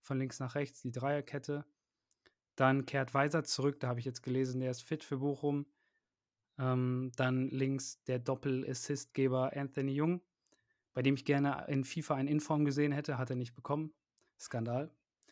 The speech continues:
Ja, und dann in, in der Mitte mit Groß auf der Sechs, den braucht man für so ein Kampfspiel. Dann links Stay, der arbeitet einfach sehr, sehr stark und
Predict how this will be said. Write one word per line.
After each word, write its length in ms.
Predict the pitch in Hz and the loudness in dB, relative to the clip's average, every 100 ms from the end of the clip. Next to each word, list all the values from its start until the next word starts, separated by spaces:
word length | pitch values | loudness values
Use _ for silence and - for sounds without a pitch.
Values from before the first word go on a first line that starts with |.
| _ _ _ _ _ _ _ | _ _ _ _ _ _ _
Ja, 160 | 156 131 | 4 6
und 160 | 123 | 6
dann 380 | 147 147 151 156 - _ _ | 8 8 8 4 -6 _ _
in, 580 | - 156 156 156 160 - | 4 6 8 6 2 -2
in 160 | - 160 | 0 4
der 80 | 160 | 4
Mitte 480 | 180 - 165 165 160 | 4 6 6 6 2
mit 260 | 151 147 | 0 -2
Groß 340 | - 147 151 151 | 4 6 6 4
auf 120 | 131 | 0
der 140 | 131 | 2
Sechs, 400 | 123 156 - - | 4 4 2 -4
den 180 | 131 127 | 0 2
braucht 200 | 135 156 | 2 2
man 120 | 147 | 0
für 140 | 131 131 | -2 -2
so 120 | 131 | -2
ein 120 | 127 | -2
Kampfspiel. 760 | - 135 131 - 127 127 123 _ _ _ _ - | -2 -4 -6 -4 0 0 0 _ _ _ _ -4
Dann 360 | 127 123 123 139 | 2 4 2 2
links 460 | 139 139 135 - - | 2 2 0 -6 -8
Stay, 420 | - 139 135 139 | -2 2 4 2
der 220 | 131 120 | 0 -4
arbeitet 640 | 123 131 123 135 123 - _ _ _ - | -2 -2 -4 -6 -8 -14 _ _ _ -12
einfach 320 | 131 120 123 | -6 -2 -4
sehr, 240 | - 123 120 | -2 -2 0
sehr 140 | 120 | 0
stark 400 | 120 127 123 123 | -2 0 0 0
und 340 | 123 120 - | -6 -10 -12